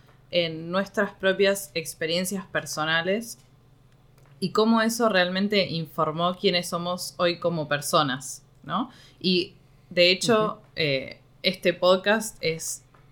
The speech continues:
Speaker 1: cien por ciento un producto de internet. Nosotros nos conocimos por internet.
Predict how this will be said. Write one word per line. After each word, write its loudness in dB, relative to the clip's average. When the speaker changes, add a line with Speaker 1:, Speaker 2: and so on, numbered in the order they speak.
Speaker 1:
cien 4
por 4
ciento 0
un 0
producto 2
de 0
internet. 0
Nosotros -2
nos -4
conocimos 0
por -4
internet. 2